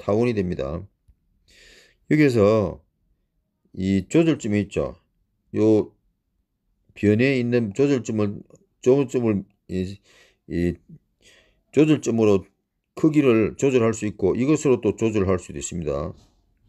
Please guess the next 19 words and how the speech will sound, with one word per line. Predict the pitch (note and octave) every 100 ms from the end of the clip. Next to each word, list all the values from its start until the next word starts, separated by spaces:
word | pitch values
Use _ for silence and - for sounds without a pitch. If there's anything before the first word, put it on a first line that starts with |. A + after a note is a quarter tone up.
| _ _ _ _
별 | - F2+
밑에는, | F#2+ A2 G#2+ F2+ E2 - _ _ _ _ -
어, | E2+
오른쪽 | - A#2+ B2+ G#2+ F#2+
하단에 | F2+ F#2 G2+
있는 | F#2 E2
이걸 | F#2 E2+
조-, | - F2+
조절할 | - D#2+ C#2+ C2+
수 | -
있어요. | - - _ _ _ _ _
그래서 | - G#2 A2 A2+
여기 | C3 C3+ C3 - _ -
오른쪽을 | A#2 C#3 C3 C3 A#2
요렇게, | A2 A2 -
이렇게 | G2+ G2 A2
해서, | G2 G#2+ G#2 A#2+ _ _ _ _ _ _ F2+
예, | E2+
이동시켜서 | B2 B2 G#2+ - - G2 F#2 E2 F2 C#2+